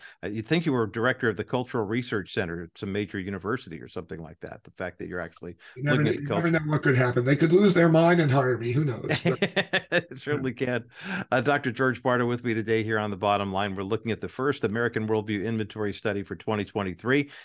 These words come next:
Speaker 1: It's up at thebottomlineshow dot com. We'll continue this conversation about how worldview, Christian worldview, biblical worldview among U S adults has declined by nearly thirty-three percent since the start of the pandemic. And we'll take a look at some steps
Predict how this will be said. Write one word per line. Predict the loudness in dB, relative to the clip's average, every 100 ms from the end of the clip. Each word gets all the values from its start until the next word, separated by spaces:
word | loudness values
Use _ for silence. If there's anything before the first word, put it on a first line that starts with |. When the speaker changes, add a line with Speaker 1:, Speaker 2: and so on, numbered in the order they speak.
| -6
Speaker 1:
It's | 0 2
up | 2
at | 2
thebottomlineshow | 2 4 4 4 2 2 0 2
dot | 0 -2
com. | 0 -2 -2 -10 -2
We'll | -2
continue | 0 0 2 4 4
this | 2 0
conversation | 0 0 0 0 0 -2
about | 0 0 0 -6 -8
how | 0 2
worldview, | 2 4 4 4 0 -2 -4
Christian | -2 -2 0 0
worldview, | 0 -2 -8 -6
biblical | -2 0 0 0
worldview | 0 -2 -2 -4 -4
among | -2 -2 0
U | 2
S | 0 0
adults | 0 0 -2 -8 -18 -4
has | -2 -2
declined | -6 -4 0 2 2 2
by | 2 2
nearly | 0 -2 -4
thirty-three | -4 0 2 2 -2 0 0 0
percent | -2 -2 0 2 2 -4 -18 -20 -8
since | -6 -4
the | -6
start | -2 0 0
of | 0
the |
pandemic. | -2 -2 0 0 2 0 -2 _ -8
And | -4 -4
we'll | -2
take | -2 0
a |
look | 0 -2
at | -4
some | -8
steps | -4 0 0